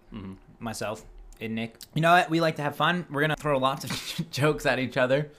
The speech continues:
Speaker 2: Like Nick said before, like, we're not scholars. We're not biblical studies or Christian studies majors. Like, this is something we're just so, like, passionate about that we just wanna do this in addition to everything else we're doing. We believe that God can use this for somebody,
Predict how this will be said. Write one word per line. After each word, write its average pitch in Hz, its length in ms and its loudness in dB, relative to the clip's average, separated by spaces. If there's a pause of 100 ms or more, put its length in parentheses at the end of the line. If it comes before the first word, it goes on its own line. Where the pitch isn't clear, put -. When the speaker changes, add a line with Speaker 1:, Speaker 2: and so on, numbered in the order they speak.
(120)
Speaker 2:
Like 117 160 -6
Nick 147 180 -6
said 123 200 -4
before, 113 340 -4
like, 104 200 -6
we're 151 140 -4
not 120 400 -4 (180)
scholars. - 520 -4 (100)
We're 135 160 -4
not 117 380 -2
biblical 156 340 2
studies 127 440 0
or 117 60 -2
Christian 127 440 -6
studies 117 440 -4
majors. 120 600 -4 (140)
Like, 135 180 0
this 143 140 -6
is 147 100 -4
something 143 260 -2
we're 127 120 -4
just 120 180 -6
so, 123 100 -2
like, 107 160 -2
passionate 131 340 -4
about 131 260 -2
that 113 120 -2
we 113 100 -4
just 107 140 -12
wanna 113 180 -6
do 107 140 -6
this 110 180 -2 (200)
in 113 80 -6
addition 104 360 -6
to 104 80 -6
everything 101 300 -8
else 98 160 -10
we're 98 80 -14
doing. 98 240 -8 (160)
We 131 140 -6
believe 117 260 -6
that 101 280 -6 (120)
God 107 280 -4
can 107 160 -6
use 101 200 -6
this 113 440 -4
for 107 340 -4
somebody, 113 480 -8